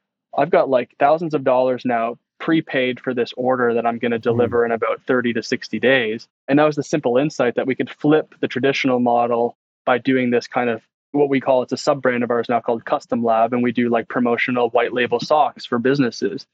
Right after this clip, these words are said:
Speaker 1: And we now do socks for brands like Red Bull, Mondelez, C C M, and, and very large brands. Like, my kind of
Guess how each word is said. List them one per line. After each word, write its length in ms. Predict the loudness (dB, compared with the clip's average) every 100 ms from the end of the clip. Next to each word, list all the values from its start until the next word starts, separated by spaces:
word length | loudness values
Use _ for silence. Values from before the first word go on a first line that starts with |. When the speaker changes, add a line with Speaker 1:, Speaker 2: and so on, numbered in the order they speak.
| _ _ _
Speaker 1:
And 80 | 4
we 120 | 4
now 180 | 4 2
do 100 | 0
socks 320 | 0 0 0
for 80 | -2
brands 300 | -2 -2 -2
like 140 | -6
Red 280 | -2 -2 -2 -2
Bull, 360 | 0 0 -4 -8 _ -2
Mondelez, 840 | 0 0 0 -2 -2 -2 -2 -6 -8
C 220 | -6 -6
C 260 | -4 -2 -2
M, 380 | -2 -2 -4 -10 _ _ -4
and, 180 | -2 0
and 100 | 0
very 200 | 2 2
large 440 | 2 2 2 0 -4
brands. 560 | -2 -2 -4 -8 -4
Like, 180 | -2 -2 0
my 140 | 0
kind 160 | 0
of 140 | -2